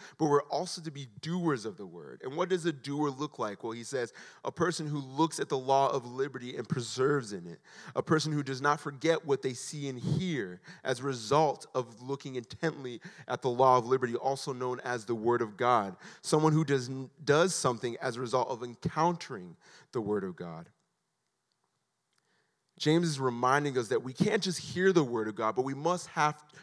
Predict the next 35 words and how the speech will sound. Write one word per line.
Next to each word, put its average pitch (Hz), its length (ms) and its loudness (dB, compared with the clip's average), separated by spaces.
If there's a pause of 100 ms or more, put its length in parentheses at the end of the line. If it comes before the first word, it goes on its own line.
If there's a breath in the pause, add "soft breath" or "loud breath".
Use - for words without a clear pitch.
we 151 260 -6 (260 soft breath)
must 156 360 2
be 151 120 -6
willing 139 380 -2
to 127 240 -4
apply 143 640 2
the 131 140 0
words 101 260 -6
of 160 140 -18
God. - 260 -16 (340 loud breath)
Now, 139 320 6 (140)
to 156 140 2
unpack 180 340 6
this 165 160 4
a 151 60 -2
little 139 140 6
bit, 131 180 10
I 143 60 10
want 160 240 6
to 202 60 4
point 139 520 0
out 113 240 4
that 123 180 -2
James 147 580 2
makes 127 460 0 (260 loud breath)
a 127 180 6
contrast 131 680 2
between 127 280 -4
the 123 60 -2
person 151 400 -2
who 135 140 -6
looks 123 440 0
in 190 80 0
the 185 80 2
mirror 139 540 0